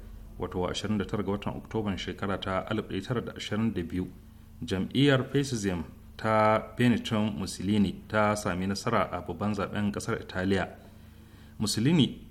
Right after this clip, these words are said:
ya kasance ɗan jarida ne kafin Yaƙin Duniya na Ɗaya, sannan kuma a shekara ta alif ɗaya tara da goma sha tara ya kafa jam'iyyar siyasa ta Fascism. Sai a shekara ta alif ɗaya tara da ashirin da biyu,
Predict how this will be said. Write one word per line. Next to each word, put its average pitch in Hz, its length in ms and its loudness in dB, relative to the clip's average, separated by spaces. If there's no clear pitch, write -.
ya 127 200 4
kasance 127 680 4
ɗan 135 260 6
jarida 117 380 2
ne 90 180 0
kafin 117 460 4
Yaƙin 120 340 2
Duniya 117 460 4
na 87 80 -4
Ɗaya, 90 300 -2
sannan 82 220 -8
kuma 101 180 2
a 101 40 0
shekara 104 300 -2
ta - 120 -4
alif 113 180 -2
ɗaya 101 180 -2
tara 117 160 -2
da 95 60 0
goma 110 260 0
sha 101 180 -2
tara 110 440 2
ya 107 100 2
kafa 104 320 -2
jam'iyyar 95 460 -2
siyasa 104 460 -2
ta 104 240 2
Fascism. 101 560 0
Sai 101 320 2
a 95 160 0
shekara 98 320 -4
ta - 80 -4
alif 107 180 -2
ɗaya 95 160 0
tara 120 220 0
da - 40 -6
ashirin 107 320 0
da 98 80 2
biyu, 90 280 0